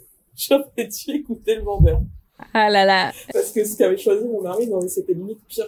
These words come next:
Speaker 1: que Carcassonne et Andorre.
Speaker 2: Une belle
Speaker 1: Ah ouais.
Speaker 2: leçon.
Speaker 1: Alors, je te jure, si t'as, voilà, si t'as l'occasion après ça d'aller voir sur Google Dungeon Twister, c'est encore plus moche, <laughs> visuellement parlant, que, que, bah, que, euh,
Speaker 2: Oh là là.
Speaker 1: qu'un, qu'un château, euh, château de Bourgogne, tu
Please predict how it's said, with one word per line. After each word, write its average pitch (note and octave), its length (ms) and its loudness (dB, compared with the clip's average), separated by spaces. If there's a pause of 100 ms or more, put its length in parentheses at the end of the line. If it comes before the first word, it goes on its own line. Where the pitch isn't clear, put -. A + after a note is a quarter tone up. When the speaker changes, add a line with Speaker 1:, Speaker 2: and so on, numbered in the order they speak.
Speaker 1:
que G3+ 60 -6
Carcassonne F3+ 560 -14
et E3 40 -16
Andorre. D#3 220 -18 (240)
Speaker 2:
Une A#3+ 220 4
belle C4+ 180 6
Speaker 1:
Ah C4+ 60 2
ouais. B3+ 60 2
Speaker 2:
leçon. B3 400 -4 (460)
Speaker 1:
Alors, A3+ 200 0
je - 60 -12
te G#3 60 -4
jure, B3+ 160 -2
si - 160 -12
t'as, D#3+ 220 -2
voilà, E3+ 180 -2
si - 80 -14
t'as F3 80 2
l'occasion A#3+ 320 2
après A3+ 180 2
ça C4 120 0
d'aller F#3+ 140 4
voir F#3 120 0
sur F#3+ 160 0
Google G#3+ 320 0
Dungeon B3+ 400 6
Twister, B3 440 -2 (520)
c'est - 140 -2
encore F#3 320 2
plus G3 220 -2
moche, A#3+ 420 -2 (240)
<laughs> - 240 -20
visuellement G3+ 560 -2 (180)
parlant, A3 440 0 (120)
que, G3+ 380 -4 (600)
que, F#3 60 -4
bah, D3+ 200 -4 (160)
que, F#3+ 60 -4
euh, F#3 140 -6 (360)
Speaker 2:
Oh - 60 -6
là A3 320 -4
là. - 120 -14
Speaker 1:
qu'un, - 180 2
qu'un G3+ 440 0
château, F#3+ 340 0 (140)
euh, E3+ 180 -8
château D#3+ 240 -6
de F#3 60 -4
Bourgogne, G3+ 300 0
tu D4 60 -6